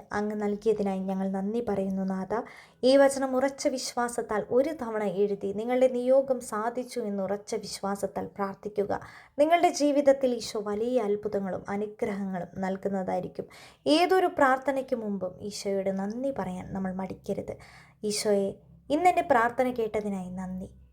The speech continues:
ഇനി ഉറച്ച് വിശ്വസിക്കുക. നമ്മൾ ആഗ്രഹിച്ച കാര്യം ഈശോ സാധിച്ചു തന്നു എന്ന് വിശ്വസിച്ച് നമ്മുടെ ജീവിതത്തിൽ നമ്മൾ ചെയ്യുന്ന എല്ലാ കാര്യങ്ങളും ചെയ്യുക. അവിടുന്ന് നമ്മളെ അനുഗ്രഹിക്കുക തന്നെ ചെയ്യും.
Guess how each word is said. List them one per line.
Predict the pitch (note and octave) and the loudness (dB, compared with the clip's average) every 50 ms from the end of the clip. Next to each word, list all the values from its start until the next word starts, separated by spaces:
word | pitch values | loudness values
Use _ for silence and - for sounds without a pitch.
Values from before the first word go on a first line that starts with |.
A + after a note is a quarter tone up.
| _ - A3 | _ -8 -4
ഇനി | A#3 A#3 A#3 | -4 -2 -2
ഉറച്ച് | A3 A3 A3 A3 - - B3 | -2 -2 -4 -6 -4 -2 0
വിശ്വസിക്കുക. | G#3 G3 G3 - - G3+ G3 - - - - - - - - - - - - - _ _ _ _ _ _ _ _ - | 0 0 -2 -4 -6 -8 -8 -8 -8 -10 -10 -10 -8 -8 -8 -10 -12 -16 -20 -20 _ _ _ _ _ _ _ _ 4
നമ്മൾ | C4 C#4+ D#4+ E4 | 6 8 8 8
ആഗ്രഹിച്ച | D#4 D4+ D4+ D4 - - C#4+ D4 C4 C#4 C#4 C#4 C#4+ | 8 6 4 2 2 0 2 2 2 0 -2 0 0
കാര്യം | C#4 C#4 A#3 G#3+ G3+ F#3+ F3+ - - G3 | 0 0 0 -2 -4 -4 -4 -6 -10 -10
ഈശോ | G3 - - - G3 F#3+ - - | -12 -10 -12 -12 -12 -14 -14 -12
സാധിച്ചു | - - G#3+ G#3+ A3+ A#3+ A#3 B3 - - B3+ | -8 -6 -4 -2 -2 -4 -4 -6 -4 -4 -2
തന്നു | B3 - G#3 G3+ A3 A#3 B3+ C4 C4 | -2 0 -2 -2 -2 0 0 2 2
എന്ന് | A#3 G#3 G3+ G3+ | 2 2 0 -2
വിശ്വസിച്ച് | F#3+ G3 G3 - - - G#3+ G#3 - - - - - G3+ - - - - - - | -4 -4 -6 -6 -6 -4 -4 -4 -4 -6 -6 -6 -6 -6 -6 -8 -12 -20 -20 -6
നമ്മുടെ | - A3+ A3+ A#3 A#3+ B3 A#3+ | -2 0 2 4 4 2 2
ജീവിതത്തിൽ | - G#3+ A#3 A#3+ A#3+ A#3+ G#3+ G#3 - - G#3 G3+ - G#3 | 0 -2 -2 0 0 0 -2 -2 0 0 0 0 0 -2
നമ്മൾ | G#3 G#3 G#3 G#3 G3+ | -4 -4 -2 -2 -4
ചെയ്യുന്ന | - - G#3+ G#3 G#3 G#3 G#3 G3+ G3 G3 | -4 -2 0 0 0 0 0 -2 -4 -4
എല്ലാ | G3+ G#3+ A#3+ C4 C4 | -4 -4 -2 -2 -2
കാര്യങ്ങളും | C4 - G3+ G3 G3 F#3+ F#3+ - - G3+ - | -4 -4 -6 -6 -6 -6 -8 -10 -12 -12 -14
ചെയ്യുക. | - - F#3+ - - F#3+ - - - - - - - - - - _ - | -14 -12 -10 -10 -10 -12 -12 -14 -18 -20 -20 -20 -20 -20 -20 -14 _ -2
അവിടുന്ന് | G3 F#3+ F#3+ F#3+ F#3+ F#3 F#3 F#3 - - - - | -2 0 2 0 0 0 -4 -8 -10 -14 -10 -6
നമ്മളെ | G3+ G#3 G3+ G3+ G3+ G3+ | -4 -2 0 0 0 0
അനുഗ്രഹിക്കുക | G3+ G3 G#3 G#3 G#3 - A3+ A3 G#3 G#3+ G#3+ G#3 - G#3+ G#3 G#3 | 0 -2 -2 -4 -2 -2 -2 -2 -2 -2 -4 -4 -2 0 0 0
തന്നെ | G#3 G#3 G#3 G#3+ A#3 C4+ D4 D#4 D4 C#4+ - | 0 0 -4 -6 -6 -4 -4 -2 -4 -4 -6
ചെയ്യും. | - F3+ E3+ - - | -8 -8 -8 -10 -12